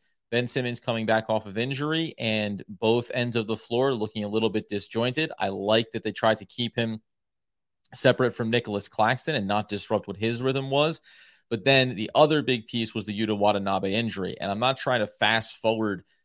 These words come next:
um, this script to Yuta Watanabe and over elevate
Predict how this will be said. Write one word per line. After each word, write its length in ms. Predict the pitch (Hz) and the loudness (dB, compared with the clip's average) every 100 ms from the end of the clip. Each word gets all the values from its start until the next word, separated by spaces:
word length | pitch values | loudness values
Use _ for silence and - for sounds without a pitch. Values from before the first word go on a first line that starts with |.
| _ _ | _ _
um, 400 | 101 101 95 85 _ _ _ | 0 0 -2 -8 _ _ _
this 240 | 95 110 - | -2 0 0
script 640 | - - 113 - - - | -4 -2 2 2 0 -12
to 200 | - 110 | -4 -2
Yuta 280 | 95 110 113 | 0 0 2
Watanabe 720 | 104 101 98 104 117 104 95 | 4 4 2 4 4 4 0
and 100 | 95 87 | -2 0
over 320 | 110 101 101 - | 0 0 0 4
elevate 560 | 180 165 101 98 90 | 4 4 2 -2 -4